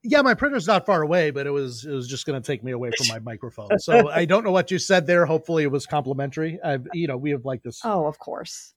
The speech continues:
Speaker 1: big brother, big sister
Speaker 2: I,
Speaker 1: relationship,
Speaker 2: I'm not
Speaker 1: so I
Speaker 2: gonna
Speaker 1: never
Speaker 2: pull
Speaker 1: know
Speaker 2: your
Speaker 1: quite what you're
Speaker 2: pigtails
Speaker 1: gonna
Speaker 2: today.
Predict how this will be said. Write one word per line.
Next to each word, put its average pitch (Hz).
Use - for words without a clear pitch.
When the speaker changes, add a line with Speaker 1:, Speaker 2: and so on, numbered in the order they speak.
Speaker 1:
big 185
brother, 156
big 139
sister -
Speaker 2:
I, 127
Speaker 1:
relationship, 208
Speaker 2:
I'm 240
not 240
Speaker 1:
so -
I 220
Speaker 2:
gonna 233
Speaker 1:
never 202
Speaker 2:
pull -
Speaker 1:
know 185
Speaker 2:
your 175
Speaker 1:
quite 160
what 156
you're 147
Speaker 2:
pigtails 123
Speaker 1:
gonna 151
Speaker 2:
today. 269